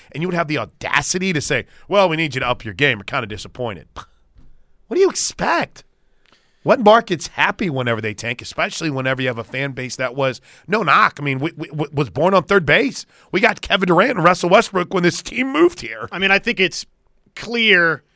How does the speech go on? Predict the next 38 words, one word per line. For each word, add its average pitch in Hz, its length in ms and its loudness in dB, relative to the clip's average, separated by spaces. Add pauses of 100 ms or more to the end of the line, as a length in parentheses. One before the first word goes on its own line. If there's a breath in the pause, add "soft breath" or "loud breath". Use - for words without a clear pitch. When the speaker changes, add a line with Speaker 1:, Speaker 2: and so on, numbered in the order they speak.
(120)
Speaker 1:
Did 143 100 -10
I 170 60 -8
say 220 160 -10
we're 208 80 -14
gonna 160 180 -12
break? 98 320 -14
I'm 104 140 -14
sorry. - 300 -16
Go 104 180 -10
ahead. - 240 -12
Speaker 2:
We 233 100 -2
need 233 260 4
to, 147 220 -2
but 143 240 0
Speaker 1:
I 92 40 -18
know. 90 60 -20 (180 loud breath)
Speaker 2:
I, 180 160 0
I 196 60 6
think 226 200 -2
it's - 120 -4
clear 190 440 0 (140)
trying 202 280 2
to 202 60 2
play 190 220 -2
to 175 60 -4
the 160 100 -4
heartstrings 151 580 -2
a 147 60 -6
little 143 180 -4
bit. 139 340 -2 (280)
We 170 180 -4
thought 190 320 2
you 180 180 -2
Oklahoma 170 480 -2
City 165 280 -4
fans 156 340 -6
were 156 100 -6
different. 139 480 -6